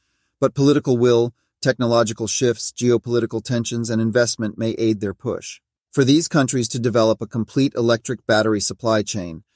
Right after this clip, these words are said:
there must be sufficient infrastructure and workforce development.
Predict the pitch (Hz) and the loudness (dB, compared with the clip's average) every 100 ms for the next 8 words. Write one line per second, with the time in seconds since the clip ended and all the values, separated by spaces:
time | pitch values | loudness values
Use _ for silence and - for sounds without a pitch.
0 | _ _ - 123 131 143 - 117 127 - | _ _ 0 2 4 2 0 -2 -2 -2
1 | 135 135 127 131 120 120 - 110 98 110 | -2 -2 -4 -4 -4 -6 -4 -4 -4 -6
2 | 107 107 110 117 - 113 98 - 101 110 | -6 -4 0 -2 -2 -4 -4 -4 -2 0
3 | 104 - 71 - | 0 -4 -14 -16